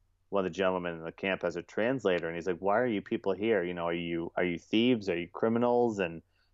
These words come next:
they're running through everything, and he says, you know, "Juden," and he says, "Jews, that's why they're here." It's a tough moment,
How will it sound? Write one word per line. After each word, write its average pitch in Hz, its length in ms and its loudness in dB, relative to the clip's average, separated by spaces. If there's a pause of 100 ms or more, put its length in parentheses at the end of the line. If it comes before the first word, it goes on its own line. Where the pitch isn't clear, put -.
(120)
they're 95 240 2
running 101 340 2
through 110 200 2
everything, 92 400 -2
and 87 100 -8
he 87 120 -6
says, 85 360 -4
you 90 120 -6
know, 80 100 -8
"Juden," 85 600 -2
and 85 100 -10
he 82 80 -6
says, 85 440 -4 (100)
"Jews, 87 640 2
that's 90 220 2
why 87 180 4
they're 85 160 0
here." 82 360 2 (520)
It's - 160 -12
a 87 40 0
tough - 280 -2
moment, 85 520 -2